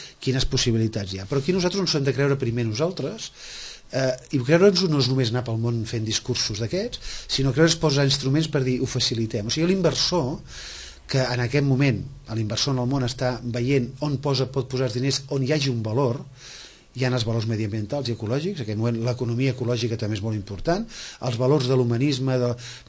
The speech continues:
jo crec que ara en aquest moment, jo estic escoltant a, a empresaris i inversors i cada vegada hi van entrant més,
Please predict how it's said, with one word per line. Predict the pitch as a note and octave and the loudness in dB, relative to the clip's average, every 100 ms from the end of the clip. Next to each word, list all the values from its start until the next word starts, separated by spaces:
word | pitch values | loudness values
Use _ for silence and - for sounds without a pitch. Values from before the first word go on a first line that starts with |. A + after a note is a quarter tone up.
| - | -6
jo | B2 C#3 | -2 0
crec | E3 | 2
que | D#3+ | 2
ara | D3 D3+ | 2 2
en | D3 | 0
aquest | C#3 | 0
moment, | C3 D3 D3 | 0 0 2
jo | C3+ | 2
estic | C3+ C#3 | 2 0
escoltant | B2 B2+ A#2 C#3 B2+ | -2 -2 0 0 0
a, | A#2 A#2+ | -2 -2
a | |
empresaris | A#2 A2+ A2+ C3 C3 A#2+ | -2 -2 0 2 2 2
i | B2 | 0
inversors | B2 A#2+ C#3 | 0 0 -2
i | C#3 | 0
cada | C#3 C3 | 2 2
vegada | B2+ B2+ C#3 | 2 4 2
hi | |
van | B2+ A#2+ | 2 0
entrant | A#2 A2+ A2 | -2 -2 -2
més, | A#2+ | -2